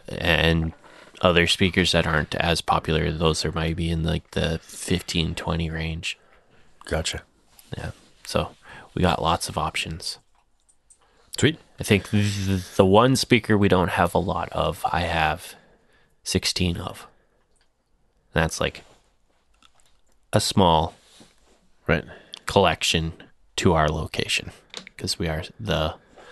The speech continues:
Speaker 1: main rental location in the city. Uh, well,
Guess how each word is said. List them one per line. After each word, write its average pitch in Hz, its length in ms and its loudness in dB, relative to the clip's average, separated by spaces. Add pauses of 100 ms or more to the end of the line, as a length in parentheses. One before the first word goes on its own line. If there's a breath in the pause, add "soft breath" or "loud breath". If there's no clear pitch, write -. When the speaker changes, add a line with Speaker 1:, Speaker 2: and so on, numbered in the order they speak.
(360 loud breath)
Speaker 1:
main 80 440 -4 (1000 soft breath)
rental 90 340 0
location 82 560 -2
in 82 120 -2
the 82 100 -6
city. 80 340 -4 (600)
Uh, 87 60 4
well, 82 280 4